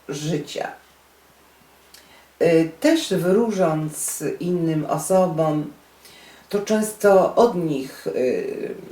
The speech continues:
dostaję taką konkretną jakby interpretację, y,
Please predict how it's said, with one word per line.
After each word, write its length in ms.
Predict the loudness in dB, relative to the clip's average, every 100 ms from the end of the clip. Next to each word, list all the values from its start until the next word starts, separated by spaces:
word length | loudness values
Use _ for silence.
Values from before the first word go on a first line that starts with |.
| -10
dostaję 640 | -2 -2 0 0 2 0
taką 460 | -2 -4 -4 -4 -4 -12 _ _ _ _
konkretną 800 | -6 -4 -2 6 6 6 -2 -4 -2
jakby 600 | -2 -4 -4 0 0 -2 -12 -20 -20 -20 -18 -6
interpretację, 1400 | -4 2 0 0 0 0 2 2 0 -2 -6 2 2 2 -8 -20 -20 -20 -20 -20 _ -4
y, 320 | -2 -2